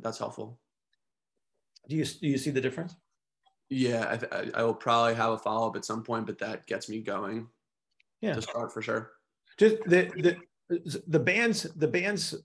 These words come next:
Speaker 2: the bands can't be representative of a muscle position.
Speaker 1: Yeah, I, I, I, I get, I get that. I think, I think the, I didn't do a good job asking initially, but that last question of, like,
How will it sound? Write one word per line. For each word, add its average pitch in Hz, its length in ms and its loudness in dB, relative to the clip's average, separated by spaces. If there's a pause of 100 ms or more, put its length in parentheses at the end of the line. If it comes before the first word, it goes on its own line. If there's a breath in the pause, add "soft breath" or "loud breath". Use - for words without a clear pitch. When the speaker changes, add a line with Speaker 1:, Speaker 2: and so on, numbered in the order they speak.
(800)
Speaker 2:
the 139 100 0
bands 165 300 2
can't 160 480 0
be 147 100 6
representative 135 720 -2
of 123 120 -2
a 123 40 -4
muscle 123 300 -4
position. 123 440 -10 (1400)
Speaker 1:
Yeah, 131 680 4
I, - 40 2
I, 127 40 2
I, 127 140 -2
I 131 80 2
get, 135 180 0
I 131 100 2
get 135 220 2
that. 123 180 0
I 113 60 0
think, 135 160 0
I 127 60 2
think 127 200 -4
the, 120 340 0 (800)
I - 60 -6
didn't 123 160 -2
do 120 120 0
a 113 40 -2
good 110 160 -4
job 110 180 0
asking 104 300 0
initially, 107 320 -4
but 104 100 -10
that 107 220 -4
last 107 240 -2
question 110 300 -4
of, 107 120 -8
like, 101 220 -6